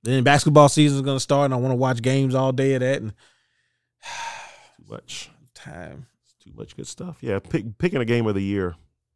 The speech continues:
Speaker 2: That is not an enviable
Speaker 1: Good luck,
Speaker 2: task this
Speaker 1: man.
Speaker 2: year. I mean, 'cause there's, like, seriously, what? I could see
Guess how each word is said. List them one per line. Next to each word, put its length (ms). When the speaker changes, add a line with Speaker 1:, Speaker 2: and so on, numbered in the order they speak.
Speaker 2:
That 140
is 180
not 180
an 100
enviable 340
Speaker 1:
Good 60
luck, 140
Speaker 2:
task 180
this 160
Speaker 1:
man. 80
Speaker 2:
year. 160
I 80
mean, 120
'cause 160
there's, 280
like, 300
seriously, 600
what? 300
I 120
could 180
see 420